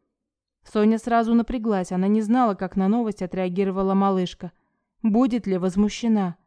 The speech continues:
"Папочка сказал, что у тебя в животике мой братик, это правда?"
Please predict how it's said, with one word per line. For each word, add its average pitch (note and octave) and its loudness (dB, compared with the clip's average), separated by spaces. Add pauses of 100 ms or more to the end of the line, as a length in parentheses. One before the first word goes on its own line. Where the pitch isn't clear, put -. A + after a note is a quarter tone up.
(540)
"Папочка D4+ -6
сказал, D4+ -2
что B3+ -6
у B3 -4
тебя C4 -4
в A#3+ -6
животике C4 -6
мой B3+ 0
братик, A#3+ -4
это C#4 -8
правда?" E4+ -8